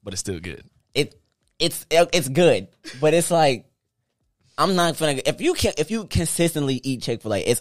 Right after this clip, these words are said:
Speaker 2: overrated. I'm, they're falling off. They are falling off. The, when
Speaker 1: I
Speaker 2: they
Speaker 1: eat
Speaker 2: made
Speaker 1: it
Speaker 2: that,
Speaker 1: every day for
Speaker 2: um,
Speaker 1: lunch. That's because it's right around the corner. I could go to Wendy's. Wendy's is banging.
Speaker 2: Wendy's is fucking trash.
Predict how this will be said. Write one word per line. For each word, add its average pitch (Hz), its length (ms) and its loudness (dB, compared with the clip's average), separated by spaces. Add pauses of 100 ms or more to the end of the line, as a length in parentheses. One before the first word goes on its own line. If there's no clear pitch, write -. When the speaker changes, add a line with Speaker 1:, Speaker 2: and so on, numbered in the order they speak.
Speaker 2:
overrated. 110 580 2
I'm, 85 120 -8
they're 95 220 -2
falling 120 420 2
off. 104 360 -4 (300)
They 131 120 2
are 123 80 2
falling 131 440 2
off. 127 220 2
The, 117 100 2
when 120 220 -4
Speaker 1:
I 175 60 2
Speaker 2:
they - 20 0
Speaker 1:
eat - 40 0
Speaker 2:
made 165 200 2
Speaker 1:
it 156 160 4
Speaker 2:
that, - 40 0
Speaker 1:
every 151 180 -4
day 147 40 -4
for 139 140 -4
Speaker 2:
um, 127 60 -8
Speaker 1:
lunch. - 260 -20 (2500)
That's 139 180 2
because 139 300 -4
it's 104 120 -10
right 101 320 -6
around 143 220 -8
the 147 40 -12
corner. 104 260 -14 (120)
I - 60 2
could 262 240 -6
go 127 100 -6
to 107 60 -10
Wendy's. - 400 -12 (340)
Wendy's 104 280 -12
is 101 80 -20
banging. 123 280 -16
Speaker 2:
Wendy's 135 420 0
is 87 180 -6
fucking 107 440 -4
trash. 67 540 -6